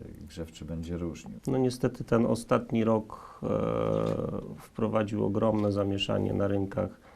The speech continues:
Speaker 2: surowców energetycznych, co przełożyło się na kroczący wzrost cen, e, ciepła także, e, w naszej spółce. E,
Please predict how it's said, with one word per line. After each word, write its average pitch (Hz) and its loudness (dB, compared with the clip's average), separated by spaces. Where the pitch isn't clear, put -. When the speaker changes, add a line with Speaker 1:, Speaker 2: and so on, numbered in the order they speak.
Speaker 2:
surowców 107 0
energetycznych, 104 0
co - -4
przełożyło 101 0
się 95 -4
na 95 2
kroczący 123 8
wzrost 101 0
cen, 98 4
e, 95 -2
ciepła 101 0
także, 95 0
e, 98 -2
w 92 -4
naszej 98 0
spółce. 104 -2
E, 95 4